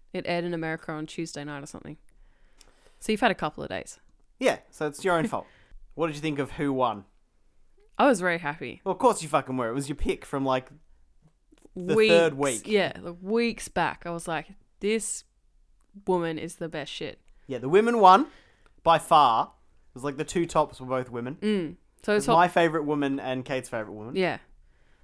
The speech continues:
Speaker 1: The top three was, yeah, two women, one guy. So Creepy Jason was a guy, and Laura and Danny.
Speaker 2: Yep.
Speaker 1: Uh, Laura was my pick.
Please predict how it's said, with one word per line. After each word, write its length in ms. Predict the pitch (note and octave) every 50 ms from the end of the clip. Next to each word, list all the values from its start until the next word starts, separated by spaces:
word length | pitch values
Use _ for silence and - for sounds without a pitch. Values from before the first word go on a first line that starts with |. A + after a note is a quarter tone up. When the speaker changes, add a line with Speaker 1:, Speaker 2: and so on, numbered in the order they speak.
| _ -
Speaker 1:
The 100 | G3+ G3
top 260 | - A#3 G3+ - -
three 480 | - F#3+ F#3 F3+ F3+ F3 F3 E3+ F3+ - -
was, 240 | F#3 F3 E3+ D#3+ -
yeah, 80 | E3 C#3+
two 220 | - - G3 F#3 F3+
women, 320 | F3+ E3+ E3 D#3+ D#3+ D#3
one 140 | D#3 D#3+ D#3+
guy. 380 | - D3+ D3+ C#3+ D3 C#3+ E3 - - _ _ _ -
So 80 | -
Creepy 300 | - - A3 G#3+ G3+ -
Jason 440 | F3 F#3+ D#3+ D#3 D#3+ - - E3+ E3
was 140 | E3 E3+ -
a 40 | -
guy, 420 | - D#3 D3+ D3+ D3+ D3+ D#3 - _ - - - - - - - - - - -
and 400 | E3+ D#3+ D#3 D3+ D3+ D3+ D#3+ -
Laura 500 | F3+ F3 F3+ F3 E3+ E3+ E3 E3 D#3+ D#3 -
and 340 | - D#3 D3+ D3 D3 C#3+ D3+
Danny. 400 | - D#3+ D3 D3 D#3 F#3 G#3+ - _ _ _ -
Speaker 2:
Yep. 180 | D#3+ F#3+ G3 - _ _ _
Speaker 1:
Uh, 200 | F3 E3 D#3+ D#3+
Laura 280 | E3 E3 E3+ F3+ F3 F3
was 140 | F3 E3+ -
my 140 | F3+ E3+ E3+
pick. 480 | - - G#3+ C4 C#4 - - - _